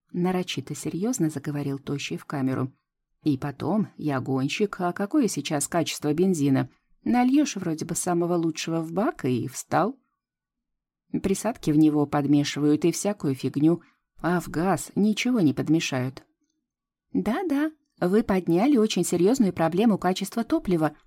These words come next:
подхватила счастливая ведущая. «Вот трепло»,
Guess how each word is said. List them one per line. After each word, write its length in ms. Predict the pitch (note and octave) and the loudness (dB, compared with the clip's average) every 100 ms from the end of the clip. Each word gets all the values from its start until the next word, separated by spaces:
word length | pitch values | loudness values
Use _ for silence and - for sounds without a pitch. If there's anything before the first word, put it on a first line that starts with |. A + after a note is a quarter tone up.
| _ | _
подхватила 540 | E3 - D3+ D3 D3 C3 | -10 -8 -8 -6 -6 -6
счастливая 520 | - D3+ C#3+ C3 C3 | -6 -8 -6 -4 -2
ведущая. 680 | D3+ D3 C3+ - C#3+ C#3 - _ _ _ _ - | -2 -2 -4 -4 -2 -4 -6 _ _ _ _ -8
«Вот 300 | C3+ E3+ - | -6 -6 -10
трепло», 500 | - C#3+ - B2 B2+ | -10 -8 -6 -6 -6